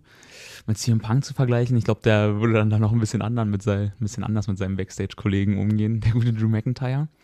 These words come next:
Aber manche Wrestler sind tatsächlich auch darauf aus, eben diese, wie Punk es meinte, diese Fünf-Sterne-Matches zu worken. Und vielleicht gibt's ja da Gegner, gegen die Drew unbedingt mal antreten will. Und vielleicht reizt ihn das dann auch.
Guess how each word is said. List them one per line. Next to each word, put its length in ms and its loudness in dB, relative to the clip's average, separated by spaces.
Aber 160 -2
manche 300 0
Wrestler 480 -2
sind 240 -2
tatsächlich 300 -4
auch 80 -2
darauf 360 -4
aus, 240 -6
eben 180 -2
diese, 480 -2
wie 100 -12
Punk 340 -10
es 160 -6
meinte, 220 -10
diese 180 -12
Fünf-Sterne-Matches 1160 -4
zu 140 -6
worken. 340 0
Und 100 -2
vielleicht 320 -6
gibt's 220 -6
ja 100 0
da 300 0
Gegner, 260 0
gegen 240 -2
die 120 2
Drew 280 -2
unbedingt 460 2
mal 100 2
antreten 480 0
will. 260 4
Und 80 4
vielleicht 300 0
reizt 240 -4
ihn 120 -2
das 200 -6
dann 160 -2
auch. 320 -2